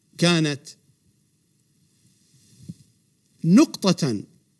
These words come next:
لقطع الأصلاب الفاجرة التي لا تلد إلا فاجرا، إلا كفارا، إلا ضالا.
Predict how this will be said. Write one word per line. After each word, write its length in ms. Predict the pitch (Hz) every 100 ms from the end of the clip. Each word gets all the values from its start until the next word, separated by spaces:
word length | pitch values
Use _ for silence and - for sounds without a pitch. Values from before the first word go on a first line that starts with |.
| _ _ _ _ _ _ _ -
لقطع 720 | 156 180 240 262 185 143 117 - _ _ _ _ _ _ _ _ _ _ _ _ _
الأصلاب 720 | 165 160 165 147 165 196 208 180
الفاجرة 640 | 139 170 175 117 101 80 - - - _ _ _ -
التي 720 | 139 139 139 - 139 131 131 - _
لا 560 | - 139 185 175 160 - _ _ _ _ _ _ _ _ _ -
تلد 560 | - 190 190 151 135 127 - _
إلا 460 | 202 208 175 135 110
فاجرا، 680 | - 156 202 170 123 120 107
إلا 480 | 104 - 147 139
كفارا، 680 | 117 117 - - 160 151 131
إلا 460 | 104 101 120 120 113
ضالا. 520 | 107 156 143 113 95